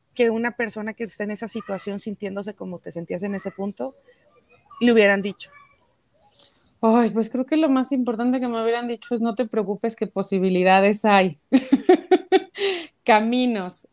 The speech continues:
Speaker 2: hay, ¿no? Eh, eh,
Speaker 1: No hay
Speaker 2: y
Speaker 1: uno
Speaker 2: encon-,
Speaker 1: solo.
Speaker 2: no hay uno solo, no es uno solo, no, no solo es ese. Y creo que también no, no es la única forma de hacer salud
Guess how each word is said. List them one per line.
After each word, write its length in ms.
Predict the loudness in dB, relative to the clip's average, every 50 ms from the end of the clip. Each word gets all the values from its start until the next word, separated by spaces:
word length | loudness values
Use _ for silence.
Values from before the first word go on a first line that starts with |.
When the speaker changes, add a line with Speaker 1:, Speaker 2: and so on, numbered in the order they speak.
| _ -14
Speaker 2:
hay, 360 | -12 -10 -8 -8 -10 -12 _ _ _ _ _ _ _ _ _ -16
¿no? 320 | -12 -12 -10 -12 -12 -14 _ -12
Eh, 640 | -8 -6 -4 -2 -2 -2 -2 -4 -4 -6 -8 -10 _ -12
eh, 200 | -10 -8 -6 -4 -2
Speaker 1:
No 80 | 0
hay 120 | 2 4 4
Speaker 2:
y 20 |
Speaker 1:
uno 100 | 4 4
Speaker 2:
encon-, 140 | 4 4 2
Speaker 1:
solo. 260 | 2 0 -4 -6 -10 -20 _ _ _
Speaker 2:
no 200 | 2 4 6 6
hay 180 | 6 6 4 2
uno 200 | 0 -2 -4 -8
solo, 360 | -8 -10 -10 -10 -8 -6 -6
no 160 | -4 -4 -4
es 180 | -4 -4 -4 -4
uno 180 | -2 -2 -2 -2
solo, 480 | -4 -4 -2 -2 0 0 0 -2 -2 -4
no, 340 | -6 -6 -4 -4 -4 -4 -4
no 200 | -4 -4 -4 -4
solo 340 | -2 0 0 2 2 2 0
es 160 | 0 0 -2
ese. 440 | -2 -2 -2 0 2 2 0 0 _ _ _ _ _ _ _ _ _ _ _ _
Y 100 | 0 4
creo 240 | 6 6 6 6 6
que 120 | 4 2
también 540 | 4 4 4 4 4 2 4 4 2 2 0 _ _ _ -4
no, 520 | 0 4 4 6 6 6 4 4 2 0
no 240 | 0 0 0 0 0
es 140 | 0 0 2
la 100 | 2 2
única 300 | 2 2 0 0 -2 -4
forma 500 | -2 0 0 0 2 2 2 2 0 -2
de 200 | -2 -2 0 0
hacer 280 | 0 -2 0 0 -2
salud 400 | -2 -2 -2 -2 0 0 -2 -4